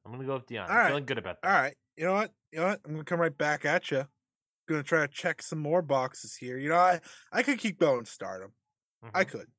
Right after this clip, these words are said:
Speaker 1: You could
Speaker 2: I could,
Speaker 1: easily.
Speaker 2: but
Speaker 1: You easily could.
Speaker 2: But, like, I'm trying to win here. I wanna,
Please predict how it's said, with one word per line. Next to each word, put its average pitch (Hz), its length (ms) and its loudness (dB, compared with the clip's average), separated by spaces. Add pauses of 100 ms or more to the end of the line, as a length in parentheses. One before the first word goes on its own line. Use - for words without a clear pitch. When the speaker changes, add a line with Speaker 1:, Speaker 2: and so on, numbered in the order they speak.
Speaker 1:
You 113 120 -14
could 131 160 -4
Speaker 2:
I - 20 -6
could, 98 120 -8
Speaker 1:
easily. 107 240 -2
Speaker 2:
but - 80 -6
Speaker 1:
You 165 140 -6
easily 160 300 -6
could. - 220 -18 (600)
Speaker 2:
But, 180 240 2
like, 185 220 4
I'm 185 120 2
trying 214 220 2
to 196 80 2
win 156 380 -2
here. 165 400 -2
I - 40 2
wanna, 135 300 -2